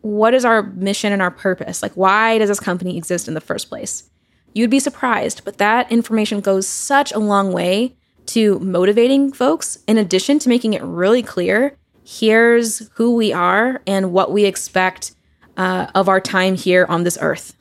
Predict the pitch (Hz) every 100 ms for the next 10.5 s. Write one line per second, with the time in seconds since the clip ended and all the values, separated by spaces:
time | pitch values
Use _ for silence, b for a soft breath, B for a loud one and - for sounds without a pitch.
0 | _ - 175 165 - - 196 196 190 190
1 | - - 196 185 185 175 175 - b b
2 | - 170 156 196 240 233 226 180 180 202
3 | 208 202 190 - _ _ - 175 - 185
4 | 185 - 190 - 196 214 - 226 208 196
5 | 190 202 180 170 - 104 - - - 196
6 | 190 190 - - 220 339 381 370 359 247
7 | 247 247 - - - 196 202 202 196 220
8 | 208 196 - 165 - - - 202 233 247
9 | 214 220 196 196 180 185 180 190 185 160
10 | 156 123 98 104 -